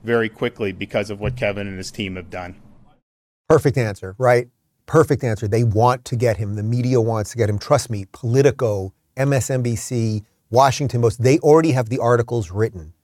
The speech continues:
Speaker 2: They are, they are written already, and these guys, these loser, alcoholic, pathetic, pandering, buffoon journalists, okay, air quote journalists, they are waiting to click publish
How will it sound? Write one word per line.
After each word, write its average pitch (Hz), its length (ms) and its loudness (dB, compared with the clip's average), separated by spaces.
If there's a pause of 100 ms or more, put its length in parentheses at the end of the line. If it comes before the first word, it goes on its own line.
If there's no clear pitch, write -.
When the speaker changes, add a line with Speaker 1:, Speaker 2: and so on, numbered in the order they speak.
(320)
Speaker 2:
They 123 160 4
are, 120 220 4 (100)
they 113 160 4
are 113 120 4
written 143 460 2
already, 117 500 0
and 101 160 -6
these 117 280 -4
guys, 110 380 -2
these 104 220 -6
loser, 120 720 -2
alcoholic, 127 880 -4
pathetic, 123 520 -4 (160)
pandering, 120 560 -4 (280)
buffoon 127 760 0 (180)
journalists, 113 840 2 (220)
okay, 110 380 -2
air 123 200 4
quote 127 260 -2
journalists, 107 540 -10 (320)
they 120 180 0
are 107 140 0
waiting 117 720 0
to 110 100 -8
click - 340 -4
publish - 600 -12